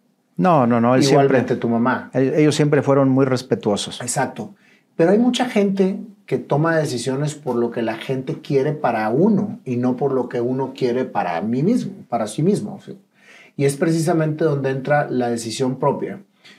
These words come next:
Speaker 2: Porque si tú te dejas guiar por lo que la gente te dice, entonces vas a tomar una decisión para la gente, no para ti.
Speaker 1: Claro. Sí, no, yo, yo me sentí muy libre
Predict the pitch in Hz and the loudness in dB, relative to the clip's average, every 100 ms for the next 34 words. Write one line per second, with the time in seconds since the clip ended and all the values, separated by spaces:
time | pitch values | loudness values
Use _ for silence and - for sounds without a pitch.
0 | _ _ _ 127 - 135 - 123 147 180 | _ _ _ -2 0 -4 -4 -6 -2 2
1 | 170 165 165 147 160 151 143 120 120 120 | 2 2 0 2 2 2 0 -2 -2 -2
2 | 117 - 139 143 147 160 - 156 190 190 | -2 -2 -2 0 0 -2 0 2 4 4
3 | 143 143 - - _ _ _ - 117 117 | 0 -2 -4 -16 _ _ _ -8 -6 0
4 | 151 160 156 165 165 - _ _ - 120 | 2 2 0 -2 -4 -10 _ _ -2 -2
5 | 143 139 131 123 131 131 117 107 - 120 | -2 -4 -2 -2 -4 -6 -6 -6 -4 -4
6 | 131 - _ _ 110 101 101 147 170 - | -4 -14 _ _ -6 -6 -6 -4 -4 -6
7 | 107 - - - 147 - _ _ - - | -10 -10 -12 -12 -16 -18 _ _ -20 -20
8 | _ 123 123 110 104 - _ _ - - | _ 2 2 2 0 -4 _ _ -20 -10
9 | - 165 156 143 143 143 147 135 139 139 | 0 2 4 6 6 6 6 6 6 4
10 | 143 123 120 113 127 127 131 123 120 117 | 2 2 2 2 2 4 4 4 4 2
11 | 104 | -2